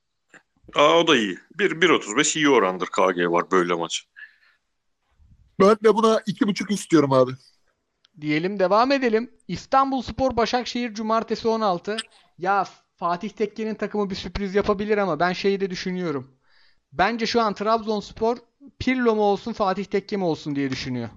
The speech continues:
Speaker 3: Yani Jesus'un kafası karışıyor mu diye sorarken Fatih Hoca'nın kafasının karışmaması, hele memleketinin takımı istiyorken,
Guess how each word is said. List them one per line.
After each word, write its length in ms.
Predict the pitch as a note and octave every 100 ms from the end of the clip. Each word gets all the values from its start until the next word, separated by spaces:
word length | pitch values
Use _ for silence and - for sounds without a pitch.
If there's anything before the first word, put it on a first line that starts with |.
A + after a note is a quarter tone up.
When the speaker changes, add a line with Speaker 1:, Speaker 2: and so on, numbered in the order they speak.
| - _ _
Speaker 3:
Yani 400 | E3+ D3 D3 C#3 - _ _ _
Jesus'un 540 | C3+ F3+ G#3+ A3 A3+
kafası 380 | G#3 G#3 G#3 G3+
karışıyor 460 | G#3+ G3+ G3 A3+ G#3+
mu 100 | G3+
diye 160 | G3
sorarken 640 | G3 G3 G#3 A3+ A3 G3+ A3+ _ _ _ _ - - - _ _ _
Fatih 400 | - E3 F3 A#3
Hoca'nın 280 | G#3+ F#3+ G#3
kafasının 460 | G#3+ G3 G3+ G#3 G#3+
karışmaması, 680 | G#3 G3+ G#3+ A3 F#3+ F3 F3+
hele 180 | G#3
memleketinin 680 | G#3+ G3 G3 F#3+ G3 G#3 G#3
takımı 320 | G#3 F#3+ G3
istiyorken, 600 | G3 - G#3 G3 G#3 G3+